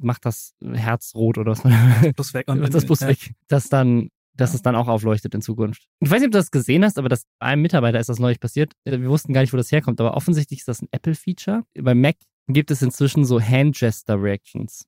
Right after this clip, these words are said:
Speaker 1: Das heißt, wenn du, wenn du so eine, wenn du so eine Geste machst, zum Beispiel ein Peace-Zeichen, dann fliegen Luftballons durch dein Bild, durch das Video. Und wir dachten erst, das wäre irgendwie so, wir waren so im Google Meet und wir dachten erst so, ja, das ist das krasse neue Google Meet-Feature, was irgendwie
Speaker 2: Ja.
Speaker 1: nur er hat.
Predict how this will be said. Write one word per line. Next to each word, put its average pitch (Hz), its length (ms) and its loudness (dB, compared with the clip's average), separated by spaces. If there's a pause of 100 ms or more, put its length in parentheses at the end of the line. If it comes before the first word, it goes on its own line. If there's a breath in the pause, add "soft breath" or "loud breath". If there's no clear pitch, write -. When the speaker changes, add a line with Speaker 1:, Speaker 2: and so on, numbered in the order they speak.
(200)
Speaker 1:
Das 107 100 -4
heißt, 131 160 0
wenn 139 100 4
du, 127 100 2
wenn 127 120 4
du 131 60 4
so 123 120 0
eine, 120 200 2
wenn 117 140 -2
du 117 60 2
so 113 60 2
eine 113 120 0
Geste 180 320 2
machst, 175 180 0
zum 131 60 -6
Beispiel 123 100 -4
ein - 40 -6
Peace-Zeichen, 165 760 -2 (320)
dann 120 100 0
fliegen 170 440 2
Luftballons 107 580 -2 (360)
durch 160 220 4
dein 131 220 2
Bild, 135 300 2
durch 143 180 2
das - 160 -6
Video. 113 420 -2 (240)
Und 127 140 2
wir 165 80 4
dachten 196 260 0
erst, 143 180 2
das 139 140 -4
wäre 135 100 0
irgendwie 123 220 0
so, 123 140 -2
wir 127 80 4
waren 135 120 4
so 127 60 2
im 131 80 2
Google 147 220 4
Meet 147 220 2
und 143 40 6
wir 127 60 4
dachten 127 180 -2
erst 113 140 -2
so, 139 80 2
ja, 190 80 4
das 160 100 2
ist 156 60 -4
das 135 100 -8
krasse 151 320 -2
neue 160 180 4
Google 160 180 4
Meet-Feature, 170 360 2
was 139 120 0
irgendwie 143 200 -2
Speaker 2:
Ja. 135 120 6
Speaker 1:
nur 131 60 2
er 139 180 2
hat. 170 160 -2